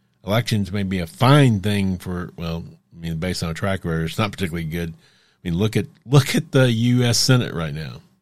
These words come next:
You have one semi-honest senator in the Democrat side,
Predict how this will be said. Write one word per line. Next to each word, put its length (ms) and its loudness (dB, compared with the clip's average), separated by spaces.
You 100 0
have 120 0
one 640 4
semi-honest 1800 2
senator 640 -2
in 140 -2
the 80 0
Democrat 460 -4
side, 360 -10